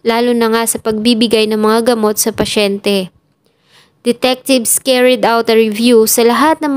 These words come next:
mga pasyente na nakaranas ng hypoglycemic incidents at pinag-aralan ang lahat ng mga medical records at blood samples ng mga nasabing pasyente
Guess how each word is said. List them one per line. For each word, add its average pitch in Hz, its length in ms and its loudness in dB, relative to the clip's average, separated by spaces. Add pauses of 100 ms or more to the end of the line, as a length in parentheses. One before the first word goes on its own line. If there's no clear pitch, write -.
mga 262 160 -2
pasyente 240 560 -2
na 226 80 0
nakaranas 214 720 -2
ng 214 160 -2
hypoglycemic 226 960 0
incidents 202 880 -2 (500)
at 240 160 -4
pinag-aralan 240 800 0
ang 226 160 0
lahat 277 400 0
ng 285 80 -2
mga 247 240 0
medical 240 560 0
records 208 640 -2
at 226 160 -6 (160)
blood 254 240 0
samples 208 720 -2
ng 233 80 0
mga 220 320 0
nasabing 208 400 -2
pasyente 196 800 -4